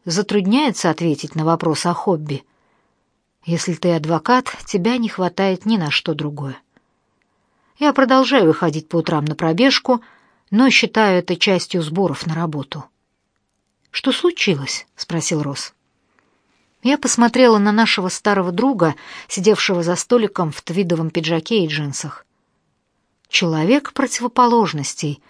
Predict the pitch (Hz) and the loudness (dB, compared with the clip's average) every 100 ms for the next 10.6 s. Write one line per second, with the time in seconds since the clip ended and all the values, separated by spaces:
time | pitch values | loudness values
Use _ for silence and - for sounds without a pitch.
0 | _ - 190 226 - - - 151 180 165 | _ -2 2 2 2 -4 -4 -2 0 2
1 | 156 135 - - _ _ _ _ _ _ | 0 -2 -8 -12 _ _ _ _ _ _
2 | _ _ _ _ _ 180 202 202 185 180 | _ _ _ _ _ 0 2 2 2 0
3 | 180 185 - 190 185 - 294 180 139 - | 0 0 2 0 0 2 2 2 -2 -6
4 | - 294 320 - 320 254 - 262 254 254 | -6 -4 -4 2 2 2 2 2 4 4
5 | 277 240 156 156 143 143 135 131 _ _ | 2 2 2 0 0 -2 -6 -8 _ _
6 | _ - - 185 165 180 165 240 226 - | _ -4 0 0 0 -2 2 2 2 -4
7 | - - 151 180 220 196 196 202 175 190 | -12 -8 -4 0 2 2 2 0 0 -2
8 | 180 202 185 185 - 220 240 226 160 147 | 0 0 -2 -6 -2 -2 2 0 -2 -6
9 | - - - 156 226 226 196 185 185 180 | -6 -8 -6 -6 -4 -2 0 0 0 0
10 | 214 214 214 151 143 147 | 0 2 0 0 -2 -4